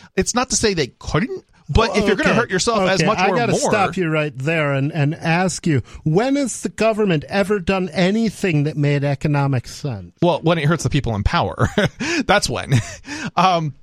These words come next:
Speaker 2: Oh, if it hurts them personally, that's
Speaker 1: yeah,
Speaker 2: different.
Speaker 1: and, and that's the thing. Um, I, I don't think the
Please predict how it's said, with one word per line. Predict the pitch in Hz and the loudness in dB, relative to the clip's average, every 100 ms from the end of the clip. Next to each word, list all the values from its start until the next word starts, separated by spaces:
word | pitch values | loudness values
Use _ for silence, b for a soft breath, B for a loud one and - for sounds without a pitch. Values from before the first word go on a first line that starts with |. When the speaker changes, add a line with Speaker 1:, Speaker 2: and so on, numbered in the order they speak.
| - | -10
Speaker 2:
Oh, | 170 226 208 | -2 0 2
if | 196 - | 0 0
it | 160 | -4
hurts | 127 214 214 - | 0 -2 -2 -4
them | - 131 120 | 0 0 2
personally, | - - 269 285 - - 208 147 120 110 101 | 0 0 0 0 -4 -2 -2 -2 -4 -4 -4
that's | 123 123 | 0 0
Speaker 1:
yeah, | - - - | 0 -4 -8
Speaker 2:
different. | 113 | -2
Speaker 1:
and, | 208 202 214 | -2 -2 -2
and | 220 | 0
that's | 240 - | 0 -2
the | 202 | -4
thing. | - 254 95 85 | -2 -2 -4 -2
Um, | 160 170 165 - | 0 0 -2 -8
I, | 175 - | -4 -2
I | 196 | 0
don't | 247 262 | 0 -2
think | 240 226 | -6 -6
the | 190 180 180 151 135 90 147 | -4 -2 0 0 -2 -4 -12